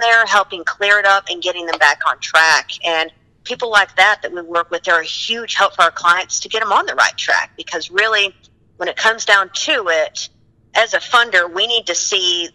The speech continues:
that a company is financially able to bring on new debt,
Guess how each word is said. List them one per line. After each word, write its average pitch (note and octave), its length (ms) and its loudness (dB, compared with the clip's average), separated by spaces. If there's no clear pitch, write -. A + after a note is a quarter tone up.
that E3+ 260 0
a E3 60 -2
company F3+ 440 -4
is D#3+ 140 -6
financially E3+ 720 0
able F3 580 -2
to G3+ 100 -4
bring F3+ 260 2
on E3 280 2
new C#3+ 260 -8
debt, - 420 -4